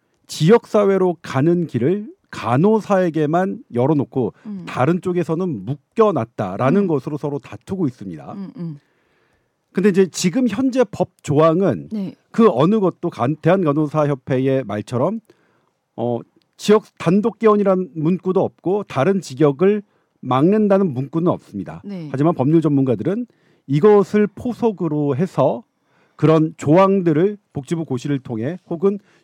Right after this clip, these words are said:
Speaker 1: 추가 법률안을 통해 만들 수 있다는 그런 논란이 있다는 거 말씀드렸고요.
Speaker 2: 네.
Speaker 1: 제가 이것을 설명하면서
Speaker 2: 네.
Speaker 1: 외국에서 피에이 제도만
Speaker 2: 음.
Speaker 1: 끌어와서 설명을 했습니다. 그것은 왜냐하면
Speaker 2: 네.
Speaker 1: 우리나라에서 논란이 피에이에서만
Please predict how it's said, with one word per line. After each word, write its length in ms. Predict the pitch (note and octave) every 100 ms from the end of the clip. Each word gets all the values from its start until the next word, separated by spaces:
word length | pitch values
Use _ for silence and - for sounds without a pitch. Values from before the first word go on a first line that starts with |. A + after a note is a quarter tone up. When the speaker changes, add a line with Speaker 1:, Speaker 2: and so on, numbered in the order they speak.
| -
Speaker 1:
추가 380 | - B3 A#3+
법률안을 560 | A3+ B2 C#3+ D#3 D3+ C#3+
통해 220 | C3 B2+
만들 240 | E3+ A2 C3+
수 100 | A#2
있다는 520 | G#2 A#2+ G2+ G2+ F3+ _ _ -
그런 200 | D3 E3
논란이 280 | B2+ C3+
있다는 240 | G#2+ A#2 A2
거 100 | G#2+
말씀드렸고요. 640 | E2+ - G#2 F2+ - -
Speaker 2:
네. 440 | - F3 F#3+ D3+ - _ _ _
Speaker 1:
제가 200 | F3+ F#3+
이것을 320 | C#3 F3 F#3
설명하면서 800 | E3 G3+ G3 D3+ A2 G2+ D3 D#3
Speaker 2:
네. 300 | - G#3 C#3+ -
Speaker 1:
외국에서 880 | A2+ C3+ E3 G3+ G3 - G3 G3 G3 _ _ _
피에이 480 | - C#4+ C4+ B3 A#3+
제도만 800 | - B2+ E3 D#3 F#3 A3 A3 -
Speaker 2:
음. 320 | G3+ F#3 B3+ -
Speaker 1:
끌어와서 420 | A3+ A3 G3+ E3+
설명을 360 | D#3+ F#3+ G3 C3+
했습니다. 320 | - G2 F2
그것은 400 | - D3+ G#3 A3
왜냐하면 480 | C#3 G2+ G2+ D#3+ C#3+
Speaker 2:
네. 240 | A3+ E3+ - _ _ _ _ _ _ _ _ _
Speaker 1:
우리나라에서 680 | B2 D#3+ B3+ A#3 G3+ G3 G3+
논란이 340 | C#3+ C#3 D3+
피에이에서만 1160 | F3+ - C4+ C4 B3+ A#3 D#3 D#3 G#3 G#3 G3